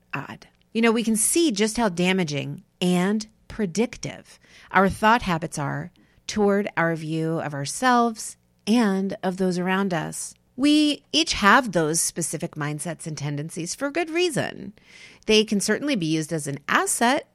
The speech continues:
in helping us cope with, and more importantly, thrive through, unexpected life events. Yet,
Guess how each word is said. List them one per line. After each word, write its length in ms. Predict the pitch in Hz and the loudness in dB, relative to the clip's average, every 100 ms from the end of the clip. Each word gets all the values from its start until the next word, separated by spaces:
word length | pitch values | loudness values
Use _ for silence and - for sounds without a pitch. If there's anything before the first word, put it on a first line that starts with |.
| _ - | _ -2
in 200 | 190 180 | 0 2
helping 280 | 170 170 | 0 -2
us 140 | 151 147 | -4 -4
cope 300 | - 208 208 | -2 -2 -2
with, 400 | 151 185 - - - - | -4 -4 -10 -20 -10 -4
and 160 | 165 | -2
more 140 | 156 131 | 0 -2
importantly, 580 | 139 190 170 147 - | -2 0 0 -2 -6
thrive 400 | 143 175 160 151 | -8 -2 0 -2
through, 560 | - 196 196 147 156 190 - - | -4 -4 -2 0 -2 -4 -10 -2
unexpected 680 | 202 180 - - 175 - - | 0 2 0 -4 -6 -8 -12
life 220 | 180 185 | -12 -12
events. 580 | 180 196 - - - - _ _ _ _ _ _ - | -12 -14 -14 -14 -14 -14 _ _ _ _ _ _ -2
Yet, 360 | 202 190 - | 2 2 0